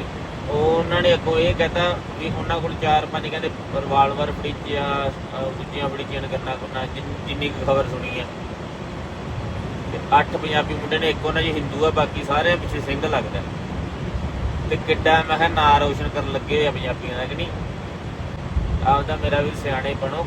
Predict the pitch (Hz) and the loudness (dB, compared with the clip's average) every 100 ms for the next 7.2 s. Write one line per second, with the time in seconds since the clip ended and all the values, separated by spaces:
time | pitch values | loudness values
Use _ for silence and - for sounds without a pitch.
0 | - 165 180 190 185 160 170 170 160 160 | 0 0 0 0 2 2 4 4 4 0
1 | 165 156 160 160 190 - - - - - | -2 0 0 0 -2 -6 -10 -10 -8 -8
2 | - 151 127 - - - - - - - | -4 -2 -2 -2 -6 -8 -8 -8 -6 -6
3 | - - - - - - - - - - | -4 -6 -6 -8 -8 -8 -6 -6 -6 -6
4 | - - - 139 135 143 131 156 170 175 | -6 -4 2 2 2 0 0 0 0 6
5 | 165 160 - - - - 156 - 170 165 | 6 6 4 -4 -6 -2 0 0 2 6
6 | 160 156 - - - - - - 135 131 | 6 4 -2 -8 -8 -8 -8 -6 2 4
7 | 117 | 4